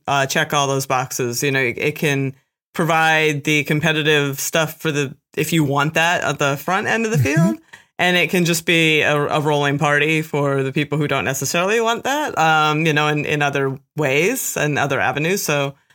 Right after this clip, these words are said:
Speaker 1: I think, uh, I think that's the giant appeal. And here, you know, like, people do bring a lot of, you know, there's, it's the kind of a village down there. So a lot of people do bring their kids, and the, you know,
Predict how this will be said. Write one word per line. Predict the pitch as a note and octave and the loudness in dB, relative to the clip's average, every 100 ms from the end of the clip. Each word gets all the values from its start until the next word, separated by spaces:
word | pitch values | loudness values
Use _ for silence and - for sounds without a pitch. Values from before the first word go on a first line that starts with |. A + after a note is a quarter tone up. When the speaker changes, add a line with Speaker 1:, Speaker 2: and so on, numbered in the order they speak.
| _ - | _ -4
Speaker 1:
I | |
think, | D#3+ D#3+ | 0 2
uh, | D#3 C#3+ C#3 | 2 2 0
I | D3+ | 2
think | E3 | 2
that's | E3 D#3+ | 2 0
the | D#3 | -2
giant | B2 D3+ C3+ C3 G#2+ | -2 0 0 0 -4
appeal. | C3 C#3+ B2+ A#2+ | -2 -2 0 0
And | C#3+ C#3+ C#3 _ _ - | 0 -2 -6 _ _ -2
here, | C#4+ G#3+ F#3+ | 2 2 4
you | F#3+ | 4
know, | E3+ E3 | 4 2
like, | D#3 D#3 | 2 0
people | D#3+ F#3+ F3 | -2 -2 0
do | D#3+ E3 E3 D#3 D#3 D#3 - _ _ _ _ _ _ - | 0 2 2 2 0 -4 -10 _ _ _ _ _ _ -6
bring | E3+ F3 E3+ D#3+ D3+ | 0 2 2 2 0
a | C#3+ | 0
lot | D3+ D3 | 2 2
of, | C#3 B2 - D3 | 0 -6 -12 -8
you | D3 | -4
know, | D#3+ C3+ | -2 -2
there's, | C3+ C#3 C3+ - _ _ _ _ - | 0 -2 -4 -14 _ _ _ _ -8
it's | - | -4
the | E3+ | 0
kind | G#3+ F#3+ | 2 2
of | G3+ | 2
a | |
village | E3+ F#3+ G#3 G3+ | 4 4 4 2
down | G#3+ A3 | 0 2
there. | A3+ A#3 | 2 2
So | A#3+ F#3+ | 2 2
a | |
lot | E3+ E3 | 2 0
of | |
people | F#3 E3 | 0 0
do | D3+ D#3 | 0 0
bring | E3+ | 0
their | F3 | 0
kids, | E3 F3+ G#3 F#3+ | 0 0 0 0
and | D3+ | 0
the, | C#3+ C#3+ D#3 | -2 -4 -4
you | C#3 | -2
know, | C3 C#3 | -2 -2